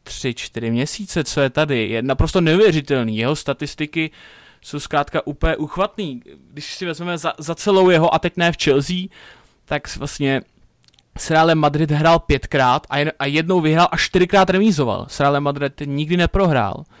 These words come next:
Jo, takže má jednu remízu s Chelsea, tři remízy, pak, pak tam má něco s Paris Saint-Germain, že jo, a s dalšími kluby. To, to úplně ne-, ne-, do historie neznám, s,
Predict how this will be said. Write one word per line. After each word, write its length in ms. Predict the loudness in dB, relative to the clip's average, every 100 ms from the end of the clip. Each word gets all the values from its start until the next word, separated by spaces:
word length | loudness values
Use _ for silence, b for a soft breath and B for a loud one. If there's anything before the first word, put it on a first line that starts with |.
| b b _
Jo, 220 | -4 -4
takže 180 | -6 -4
má 140 | -2
jednu 260 | -2 -2 -4
remízu 460 | -6 -8 -10 -12 -14
s 140 | -6
Chelsea, 500 | -4 -4 -4 -8 -8 b b b b b -14
tři 240 | -4 -2
remízy, 760 | -2 -2 -4 -4 -2 -2 -2 -6
pak, 160 | -12 -6
pak 200 | -6 -4
tam 100 | -2
má 140 | -2
něco 140 | -2 -2
s 60 |
Paris 220 | 2 4
Saint-Germain, 440 | 4 2 2 2 0
že 100 | 0
jo, 60 | 0
a 80 |
s 60 | 0
dalšími 400 | 0 0 -2 0
kluby. 380 | 0 0 0 -2 B B B B _
To, 280 | -10 -8 -2
to 140 | 0
úplně 200 | 2 4
ne-, 180 | 2 2
ne-, 220 | 0 -2
do 320 | -2 -4 -2
historie 420 | 0 0 2 2 2
neznám, 340 | 0 0
s, 60 | 0